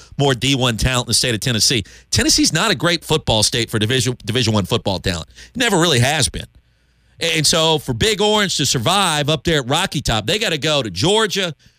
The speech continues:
the Carolinas, Virginia, Florida, Texas. They gotta go all across the country to get prospects,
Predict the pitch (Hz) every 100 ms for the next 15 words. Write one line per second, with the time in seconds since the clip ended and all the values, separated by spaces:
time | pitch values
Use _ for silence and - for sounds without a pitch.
0 | _ - - 185 190 180 180 185 180 147
1 | - 117 90 160 202 196 196 185 - -
2 | _ - - 180 196 202 190 165 - 202
3 | 220 - 175 208 196 185 175 160 160 196
4 | 220 208 - 180 170 - 131 196 - 151
5 | 127 123 190 277 - 107 101